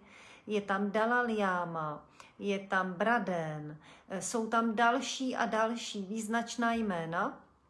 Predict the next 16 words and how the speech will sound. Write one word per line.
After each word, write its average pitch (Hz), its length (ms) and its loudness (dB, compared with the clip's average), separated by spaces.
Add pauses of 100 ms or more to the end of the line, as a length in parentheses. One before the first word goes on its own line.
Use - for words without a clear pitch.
(420)
A 202 180 8
myslím 226 460 0
si, 220 440 0
že 208 560 2
za 226 180 4
A 156 440 0 (340)
je 214 200 0
pro 220 200 -4
mě 220 200 0
ctí, 233 480 -6
že 233 140 -2
mě 214 180 -2
na 202 120 0
tento 214 340 -4
summit 214 400 -4
přizvali 208 720 0